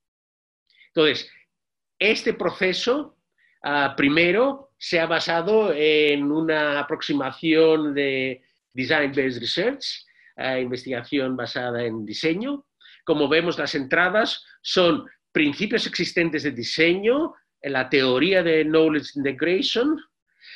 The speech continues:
ah, la, el framework de Orla que nos permite esa in-, in-,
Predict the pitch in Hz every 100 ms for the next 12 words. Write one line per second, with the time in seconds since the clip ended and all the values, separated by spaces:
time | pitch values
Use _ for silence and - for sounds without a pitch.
0 | - - 160 160 151 156 - 143 143 139
1 | 139 156 135 127 - 196 202 190 185 185
2 | 175 160 165 156 151 143 143 135 - 127
3 | 135 143 147 139 135 139 127 123 117 127
4 | 123